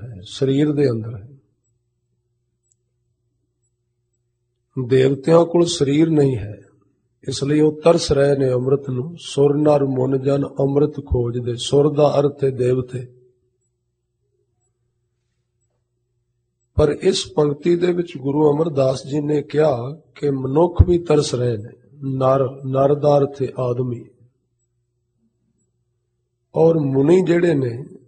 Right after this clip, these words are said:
ਭਗਤੀ ਕਰਨ ਵਾਲੇ ਲੋਕ ਵੀ ਇਸ ਅੰਮ੍ਰਿਤ ਨੂੰ ਲੱਭ ਰਹੇ ਨੇ, ਜਿਹੜਾ ਦੇਹੀ ਵਿੱਚ ਲੁਕਿਆ ਹੋਇਆ ਹੈ, ਗੁਪਤ ਹੈ।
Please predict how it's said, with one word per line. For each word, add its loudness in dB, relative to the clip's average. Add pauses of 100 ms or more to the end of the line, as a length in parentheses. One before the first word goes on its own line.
(1400)
ਭਗਤੀ 0
ਕਰਨ 2
ਵਾਲੇ 2
ਲੋਕ 0
ਵੀ 2
ਇਸ -4 (100)
ਅੰਮ੍ਰਿਤ 0
ਨੂੰ 0
ਲੱਭ 0
ਰਹੇ -2
ਨੇ, -16 (960)
ਜਿਹੜਾ 4
ਦੇਹੀ 0
ਵਿੱਚ -4
ਲੁਕਿਆ 0
ਹੋਇਆ -4
ਹੈ, -18 (1500)
ਗੁਪਤ 2
ਹੈ। -8